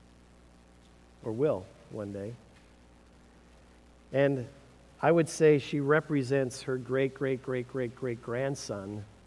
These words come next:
pretty well. Because he too is, is just one of the overlooked. He's one of the scorned. He's one of the slandered.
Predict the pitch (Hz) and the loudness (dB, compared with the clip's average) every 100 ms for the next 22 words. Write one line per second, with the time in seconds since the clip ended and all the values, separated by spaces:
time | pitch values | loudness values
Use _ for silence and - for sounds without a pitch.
0 | - - - - - - - - - 127 | -20 -20 -20 -20 -20 -20 -20 -20 -12 -8
1 | 120 120 123 95 82 - - - - - | -6 -4 -2 -4 -8 -16 -20 -20 -20 -20
2 | - - - - - - - - - - | -20 -20 -20 -20 -20 -20 -20 -20 -20 -20
3 | - - - - - - - - - - | -20 -20 -20 -20 -20 -20 -20 -20 -20 -20
4 | 113 123 117 - 139 - 160 147 113 104 | -8 -6 -4 -4 -4 -4 -4 -2 -2 -2
5 | 101 - - - - - - - 113 107 | -8 -18 -20 -20 -20 -20 -20 -16 -14 -6
6 | 127 123 120 123 123 123 120 131 143 123 | -6 -4 -4 -2 -2 -2 0 0 0 -2
7 | 123 - - - - - - - - - | -4 -10 -20 -20 -20 -20 -20 -20 -20 -20
8 | - - - - - - - - 113 117 | -20 -20 -20 -20 -20 -20 -20 -14 -2 2
9 | 139 139 135 - - 123 120 120 123 117 | 2 2 -2 -4 -4 0 2 2 0 -2
10 | 107 107 117 123 123 113 - 110 107 107 | -6 -6 -6 -4 -6 -10 -10 -8 -6 -6
11 | 110 113 | -6 -8